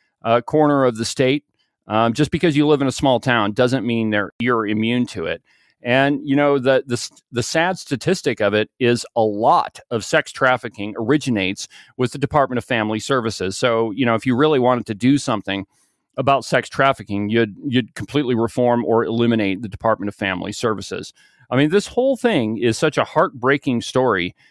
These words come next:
And it's one that, you know, we as Wyoming citizens, as Americans, we've tried to ignore. And all of these people in the media that are trying to say that this film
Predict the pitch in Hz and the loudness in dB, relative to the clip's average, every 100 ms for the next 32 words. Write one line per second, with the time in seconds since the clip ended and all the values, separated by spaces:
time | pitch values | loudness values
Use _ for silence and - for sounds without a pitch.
0 | _ _ 120 127 127 147 180 190 180 135 | _ _ 0 0 0 0 0 2 2 4
1 | 127 - 151 127 113 127 185 185 180 139 | 2 -2 -2 0 0 0 -2 -2 -2 2
2 | 131 120 - 139 131 151 151 127 147 135 | 2 2 -2 0 2 2 0 0 -2 -2
3 | 151 139 139 131 101 104 107 127 131 - | -2 -2 -2 -2 -4 -4 0 0 0 -2
4 | 123 123 - _ _ _ 135 156 - 170 | -4 -4 -6 _ _ _ -2 -2 2 4
5 | 160 135 117 107 131 151 92 104 120 170 | 4 2 0 0 2 2 2 2 2 0
6 | 202 202 - 202 190 180 160 131 190 123 | -2 -8 -8 -2 2 2 4 2 2 2
7 | 87 101 _ _ - 127 127 160 156 123 | 2 0 _ _ 0 2 2 2 2 0
8 | - 139 107 147 143 - 147 147 113 110 | 0 -2 -2 -6 -6 -4 0 2 2 -2